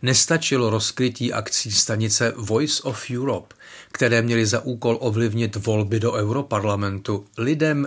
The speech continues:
zarytě a zaslepeně hájícím Rusko zřejmě nebudou stačit ani čerstvé hackerské útoky proti České republice. Naše ministerstvo zahraničí minulý pátek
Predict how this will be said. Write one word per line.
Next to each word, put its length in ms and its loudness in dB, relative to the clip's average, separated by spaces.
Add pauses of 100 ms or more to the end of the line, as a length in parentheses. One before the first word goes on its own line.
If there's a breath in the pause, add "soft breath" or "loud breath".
zarytě 640 2
a 140 -2
zaslepeně 680 0
hájícím 600 0
Rusko 540 -4
zřejmě 520 0
nebudou 400 2
stačit 560 -4
ani 300 0 (220 loud breath)
čerstvé 680 2
hackerské 640 0
útoky 500 -4
proti 520 -2
České 480 -2
republice. 760 -4 (680 soft breath)
Naše 280 2
ministerstvo 720 -2
zahraničí 640 -2
minulý 340 -2
pátek 540 -2